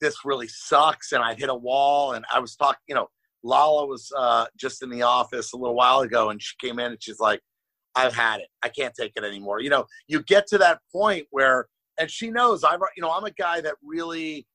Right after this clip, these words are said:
is actively busy, you know, in our company and our life, and you have kids and, and, uh, all of a sudden the world stops and you're like, "Okay, shit," you know, and, and it's, it's, there are days that are really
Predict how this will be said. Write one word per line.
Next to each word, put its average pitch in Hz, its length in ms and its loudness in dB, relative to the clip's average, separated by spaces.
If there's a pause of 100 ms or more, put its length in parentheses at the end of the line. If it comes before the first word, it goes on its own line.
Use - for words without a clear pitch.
(280)
is 131 140 -10 (120)
actively 143 600 -6 (100)
busy, 139 800 -4
you 139 100 -6
know, 123 160 2
in 120 80 0
our 113 140 0
company 143 600 -2
and 117 120 0
our 104 140 0
life, 147 420 2
and 110 80 -8
you 107 60 -8
have - 120 -14
kids 160 420 -4
and, 104 200 -8 (580)
and, 135 300 0
uh, 131 260 4 (1040)
all 160 160 6
of 165 60 -8
a 160 40 -20
sudden 165 260 -4
the 143 60 -12
world 143 280 -6
stops - 680 -2
and 131 100 -10
you're 131 120 -4
like, 131 220 0 (100)
"Okay, 131 240 -8
shit," 135 380 -2 (500)
you 131 100 -10
know, 135 240 4
and, 131 220 -4 (140)
and 143 220 -2
it's, - 240 -12
it's, - 360 -4 (100)
there 165 120 6
are 160 100 2
days 180 320 6
that 175 120 6
are 170 140 4
really 151 320 -4